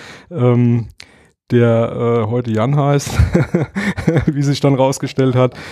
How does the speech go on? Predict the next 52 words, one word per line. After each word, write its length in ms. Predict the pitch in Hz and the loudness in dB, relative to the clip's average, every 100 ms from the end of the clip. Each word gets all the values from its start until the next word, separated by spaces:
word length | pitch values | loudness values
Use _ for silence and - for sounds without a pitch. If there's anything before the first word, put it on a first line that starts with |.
| - - | -18 0
der 140 | 127 | 2
dann 180 | 131 131 | 4 2
mal, 340 | 127 123 127 - | 4 4 2 0
äh, 480 | 127 123 113 123 | 0 0 2 -2
äh, 40 | 120 | -2
so, 200 | 120 131 | -4 -6
ich 220 | 135 127 | -8 -6
sag 160 | - 120 | -4 -2
jetzt 180 | 143 139 | -2 0
mal, 160 | 131 | 0
einfach 220 | 117 131 135 | 0 -2 0
mal 140 | 131 | 0
vom, 320 | 131 123 117 - | 0 -4 -4 -10
vom, 340 | - 117 113 | -4 -2 -2
von 220 | - - 113 | -6 -4 -2
der 120 | 110 | 0
Seele, 640 | 117 135 170 160 147 127 | 2 2 4 4 2 0
ähm, 320 | 131 123 123 117 | 0 0 0 -4
gesprochen 640 | 120 - 127 135 143 131 | -8 0 0 2 2 0
oder 500 | 120 113 107 104 - | 0 0 0 0 -6
geschrieben 500 | 107 101 127 135 131 | -10 -4 -2 0 2
hat, 240 | 123 120 - - - - _ | 2 0 -6 -20 -20 -20 _
ähm, 680 | 110 113 110 113 113 113 104 - | 0 2 4 2 0 -8 -14 -8
wie 80 | 117 | -2
es 140 | 117 131 | -2 2
ihm 120 | 127 | 2
denn 140 | 123 | 4
dabei 320 | 104 95 98 95 | 2 0 0 -2
geht. 320 | 92 98 - - - _ | -4 -6 -10 -20 -20 _
Vielleicht 300 | - 104 - | -2 -2 0
kannst 180 | 110 - | -2 0
du 60 | |
noch 100 | 110 | 2
mal 300 | 107 101 104 123 | 4 4 2 -2
das 220 | 123 110 98 | -4 -4 0
ein 160 | 113 | 0
oder 160 | 107 - | 0 0
andere 260 | 107 113 | 0 0
da, 300 | 107 107 101 | 2 2 2
ähm, 420 | 101 113 113 104 104 | 0 -4 -4 -2 -2
rauslassen. 540 | 98 107 - 101 - | -2 -2 0 0 0
Also 160 | 107 104 | -2 -2
diese, 320 | 107 104 104 | 0 0 0
diese 200 | 107 104 | -2 0
ganze 220 | 107 104 | 0 0
Panikmache, 540 | - 107 107 107 101 | 2 2 2 2 0
die 80 | 101 | 0
ging 160 | 104 110 | 0 2
ja 160 | 101 | 2
einem 180 | 95 104 | 2 2
da 140 | 104 101 | 0 -2
wirklich 340 | - 98 | -4 -6